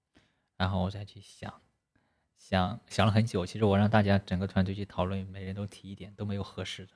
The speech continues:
然后我去翻阅我之前的，就是学而优做的一些活动也好，然后签到了一张海报。这海报其实就是当时在二零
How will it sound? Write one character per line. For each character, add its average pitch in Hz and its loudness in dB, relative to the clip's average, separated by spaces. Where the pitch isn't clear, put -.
然 113 2
后 135 2
我 104 2
去 110 -6
翻 113 4
阅 113 0
我 92 0
之 104 -8
前 98 0
的， 95 0
就 92 -14
是 92 -12
学 - -10
而 98 0
优 101 -4
做 104 -6
的 95 -4
一 92 -8
些 95 -4
活 95 -4
动 101 2
也 92 0
好， 92 -4
然 107 2
后 117 4
签 117 0
到 110 0
了 104 -4
一 98 -6
张 98 0
海 95 -6
报。 98 -2
这 208 2
海 160 6
报 131 2
其 135 -6
实 127 -10
就 151 -4
是 143 -2
当 139 4
时 107 -6
在 107 2
二 113 2
零 104 -2